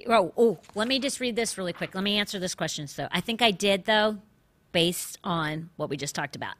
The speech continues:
And with Duard. I think Duard just helped you out big time. But it says, if everything, um, this,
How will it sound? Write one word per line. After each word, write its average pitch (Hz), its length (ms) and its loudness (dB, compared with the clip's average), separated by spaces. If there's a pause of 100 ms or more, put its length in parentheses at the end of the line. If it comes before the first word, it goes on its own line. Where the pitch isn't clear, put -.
And 220 420 2
with 185 180 -4
Duard. 147 420 0 (280)
I 156 40 -14
think 170 200 -4
Duard 170 340 2
just 147 220 -8
helped 143 200 -8
you 151 80 -6
out 120 240 -8 (380)
big 170 200 -2
time. 117 260 -10 (240)
But 185 80 -4
it 180 60 0
says, 190 200 2
if 170 120 -6
everything, 294 600 2 (340)
um, 160 380 4
this, - 340 0